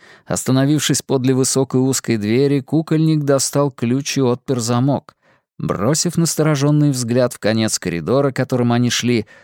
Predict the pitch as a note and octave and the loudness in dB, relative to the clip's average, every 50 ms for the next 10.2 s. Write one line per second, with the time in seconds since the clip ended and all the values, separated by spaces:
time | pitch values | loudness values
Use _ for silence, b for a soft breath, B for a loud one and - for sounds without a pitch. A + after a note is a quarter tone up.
0 | B B B - G2 G#2+ A#2+ A#2+ B2+ C3 C3+ C3+ B2+ G#2+ F#2+ G#2+ A#2 A#2+ - - | B B B 0 0 2 2 2 0 0 0 0 -2 -2 -2 -2 -2 -2 -2 -2
1 | C3 A#2+ - A#2+ A#2 A2+ A2+ G#2+ - - A2+ A2 A2 G#2 G#2+ F#2+ G#2+ A2 G#2 - | -2 -2 -2 -2 -2 0 0 0 0 0 -2 0 0 -2 -2 -2 -2 -4 -4 -2
2 | G#2+ A2 A2 A2 G2+ - - - C2 - - _ _ _ _ _ _ _ _ _ | -2 -2 -2 -2 -2 -4 -6 -8 -8 -10 -14 _ _ _ _ _ _ _ _ _
3 | _ _ b b b b b b b b b b b - - - A2 A2+ C3+ C#3 | _ _ b b b b b b b b b b b -6 -4 -2 0 2 4 4
4 | B2 G2 - B B B B B B B B2 B2+ B2 A2 G2+ G2+ F#2+ - - - | 2 2 -2 B B B B B B B 2 2 2 2 0 -2 -2 -2 -2 -2
5 | G#2+ G2 G#2 G#2 G2 E2 D2 D2+ D#2 - - - - G2 G2 E2+ F#2 A2 C3+ D3 | -2 -2 -2 -2 -2 -4 -6 -6 -6 -6 -6 -4 -4 -6 -8 -6 -2 0 2 2
6 | D3+ D#3+ D#3+ D3 C#3+ D3 D#3 D3+ C#3+ C#3+ D3 D3+ C#3+ D3 C#3 B2+ A#2+ A2 - - | 2 2 2 2 4 4 4 4 2 2 2 2 2 2 2 2 0 0 -2 -2
7 | - A2+ A2+ A2 - - - - E2+ - - - - A#2 - - D#3+ D3 - - | -2 -2 -2 -4 -6 -8 -8 -6 -6 -4 -4 -4 -4 -4 -4 -4 -4 -4 -2 -2
8 | A#2+ C#3 C3+ - - C#3+ C#3 - - A#2+ - - - - A2+ A#2+ C3 C3+ C3+ C3 | -2 -2 -2 -2 -2 -4 -4 -4 -6 -8 -6 -6 -6 -4 -2 0 2 2 2 2
9 | A#2+ G2+ G2 G#2 - - A#2 A2 - - A#2 - - - A2 A2+ A#2 A#2+ B2 B2 | 0 0 -2 -2 -4 -4 -4 -6 -4 -4 -6 -6 -4 -4 -2 0 0 0 0 0
10 | G#2+ - - - - | -2 -4 -10 -18 -20